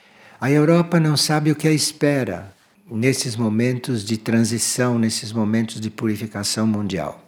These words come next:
E nós teríamos que, com a nossa consciência e com a nossa atitude interna, com a nossa doação para a evolução,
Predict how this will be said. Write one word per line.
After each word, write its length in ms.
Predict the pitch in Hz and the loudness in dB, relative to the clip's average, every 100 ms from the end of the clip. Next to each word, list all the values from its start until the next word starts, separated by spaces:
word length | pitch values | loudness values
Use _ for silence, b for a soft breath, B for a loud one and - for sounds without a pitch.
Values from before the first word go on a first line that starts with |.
| _ _ _ b b b | _ _ _ b b b
E 100 | 117 | -2
nós 240 | 123 156 170 | 2 4 2
teríamos 560 | 185 151 165 180 175 | 2 4 6 6 2
que, 960 | - - 143 131 110 107 104 117 - 131 _ _ | 0 2 2 4 2 0 -4 -8 -10 -14 _ _
com 320 | - 147 160 | -2 0 0
a 80 | 160 | 0
nossa 480 | 131 117 110 - - | 0 0 0 -2 -6
consciência 1120 | - 104 - - 120 117 104 - - 131 143 - b b b | -6 -6 -2 -2 0 0 0 -2 -4 -4 -8 -14 b b b
e 80 | 113 | -8
com 240 | - 135 | -2 0
a 80 | 143 | 2
nossa 880 | 139 120 110 - - 98 90 95 101 - | 2 2 0 -2 -6 -10 -10 -14 -14 -18
atitude 600 | - - - - 135 113 | -12 -12 -8 -4 -2 0
interna, 840 | 107 107 - 117 113 101 92 87 - B B B B _ | -2 -2 -2 0 0 -4 -6 -10 -14 B B B B _
com 140 | - | -4
a 100 | 117 | 0
nossa 460 | 113 120 123 - 117 | 2 2 0 -2 -4
doação 960 | 104 117 113 98 - - 131 131 113 92 80 _ - | 0 2 2 0 0 0 0 0 0 -4 -10 _ -8
para 500 | 101 104 92 - - | -4 -4 -6 -8 -12
a 120 | - | -8
evolução, 880 | 104 104 98 92 - - 113 113 90 | -6 -4 -4 -4 -4 0 0 0 -2